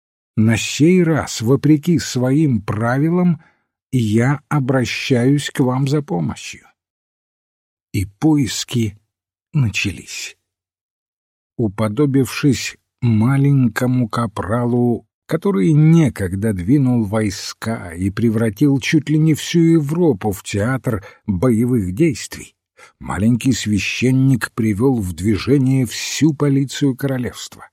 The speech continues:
Работа в полицейских участках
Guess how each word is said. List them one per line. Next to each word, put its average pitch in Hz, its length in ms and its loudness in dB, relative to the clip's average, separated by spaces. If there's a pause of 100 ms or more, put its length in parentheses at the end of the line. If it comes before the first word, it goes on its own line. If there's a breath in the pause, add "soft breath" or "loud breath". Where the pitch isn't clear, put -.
(500 loud breath)
Работа 95 500 -4
в - 100 -12
полицейских 104 840 -2
участках 104 840 -4